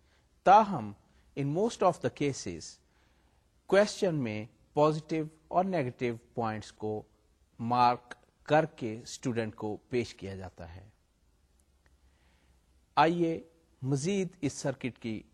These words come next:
ڈسکرپشن کے لیے سلائیڈ پر چلتے ہیں۔ Moreover, we have been given the values of V R one and V R two۔ For myself,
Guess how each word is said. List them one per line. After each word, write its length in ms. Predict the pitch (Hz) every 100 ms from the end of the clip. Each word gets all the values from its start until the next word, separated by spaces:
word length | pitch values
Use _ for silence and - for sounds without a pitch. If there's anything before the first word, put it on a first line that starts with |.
| 104
ڈسکرپشن 680 | 117 - 131 131 - 127 95
کے 160 | 101
لیے 300 | 85 95 120 - _ _ _
سلائیڈ 380 | - 139 107 92
پر 100 | 98
چلتے 400 | 87 92 92 113
ہیں۔ 180 | 117 160 - _ _ _ _ _ _ _ 151
Moreover, 580 | 196 233 160 117 113 117 - _ _ _ _ _ 131
we 140 | 170 175
have 240 | 151 139
been 180 | 143 131 131 _ - 131 196
given 280 | 190 135 107 101 _ - 135
the 60 | 143
values 480 | 202 214 190 139 120
of 180 | 113 110 - _ _ _ - 127
V 80 | 160 160 - 110
R 260 | 113 107 104 _ _ - 104
one 300 | 120 107 107 147 _ _ _
and 300 | 127 127 127 - - 117
V 80 | 131 135 -
R 260 | 113 104 101 101 _ - _ _ -
two۔ 160 | 143 95 76 - _ _ _ _ _ _ -
For 100 | 151
myself, 680 | 165 214 240 - 139 104